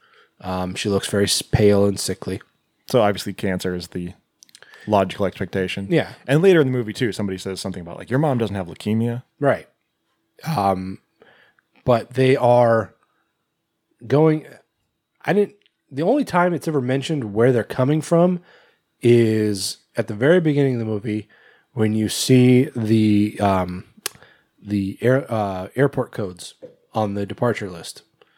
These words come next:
Speaker 2: Oh, I didn't pay that much attention.
Speaker 1: Yeah, me neither. Like, I saw New York, N Y C, which isn't even a New York airport code, but <laughs> it's like, where does
Speaker 2: Was
Speaker 1: it
Speaker 2: it
Speaker 1: go?
Speaker 2: L G A and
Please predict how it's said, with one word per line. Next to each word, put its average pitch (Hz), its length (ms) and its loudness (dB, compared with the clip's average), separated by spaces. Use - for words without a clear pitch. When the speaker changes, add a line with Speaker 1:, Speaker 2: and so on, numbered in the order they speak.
Speaker 2:
Oh, 92 160 2
I 87 80 -6
didn't 92 140 -8
pay 95 80 -10
that 90 100 -10
much 92 160 -10
attention. 92 280 -10
Speaker 1:
Yeah, 160 140 2
me 156 120 0
neither. 147 240 4
Like, 120 180 -4
I 135 100 2
saw 143 240 0
New 139 160 0
York, 131 260 2
N 127 160 4
Y 117 100 2
C, 113 260 0
which 104 200 0
isn't 104 240 -2
even 95 280 -2
a 90 220 -6
New 98 300 0
York 95 540 -2
airport 98 440 -2
code, 92 340 -6
but 101 140 -10
<laughs> - 40 2
it's - 1400 -4
like, - 100 -8
where 165 140 -4
does 214 80 -4
Speaker 2:
Was 139 100 2
Speaker 1:
it 117 40 -2
Speaker 2:
it - 20 -8
Speaker 1:
go? 156 120 4
Speaker 2:
L 165 60 -2
G 120 220 -4
A 123 380 -4
and 101 440 -8